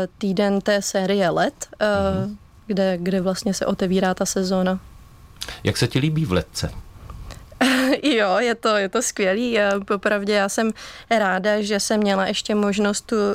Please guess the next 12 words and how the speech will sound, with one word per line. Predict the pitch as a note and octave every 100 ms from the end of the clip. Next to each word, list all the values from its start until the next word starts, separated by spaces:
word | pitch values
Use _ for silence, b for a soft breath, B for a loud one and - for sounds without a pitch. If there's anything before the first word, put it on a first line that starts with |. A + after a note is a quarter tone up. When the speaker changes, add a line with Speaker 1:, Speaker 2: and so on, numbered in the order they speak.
| - -
Speaker 1:
tu | A3
zbylou | G3+ G#3 G3+ G3 G#3 G#3
sezónu | - G3+ G#3 G3+ G3
využít | G3+ G3+
tomu, | - G#3
abych | G3 G3 -
se, | A3 G3+ G3+ - G3 F#3+ F#3
eh, | F#3
zžila | F#3+ F#3 G3 G3
s |
tím | - G#3
prostředím, | - F#3+ - G#3+ A3